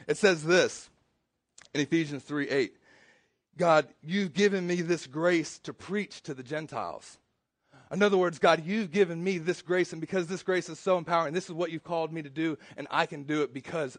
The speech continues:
of your grace." There's another time where Paul says, "Listen, there's this thorn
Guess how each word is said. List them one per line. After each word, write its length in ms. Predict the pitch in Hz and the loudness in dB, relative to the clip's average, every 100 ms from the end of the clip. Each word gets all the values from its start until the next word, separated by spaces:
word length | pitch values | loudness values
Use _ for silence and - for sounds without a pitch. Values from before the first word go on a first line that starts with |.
| - | -6
of 240 | 139 120 _ _ _ | -4 -4 _ _ _
your 480 | 131 135 120 104 _ _ 101 | -4 -2 -2 -4 _ _ -10
grace." 320 | 139 131 117 | -4 -2 -2
There's 180 | 156 143 | -8 -8
another 260 | 151 156 | -6 -4
time 220 | 131 147 135 | -4 -6 -6
where 100 | 127 | -6
Paul 160 | 143 | -8
says, 180 | 135 127 | -8 -12
"Listen, 240 | 139 135 | -12 -12
there's 140 | 131 110 | -12 -12
this 120 | 113 | -16
thorn 520 | - - 143 127 104 | -16 -8 -8 -6 -10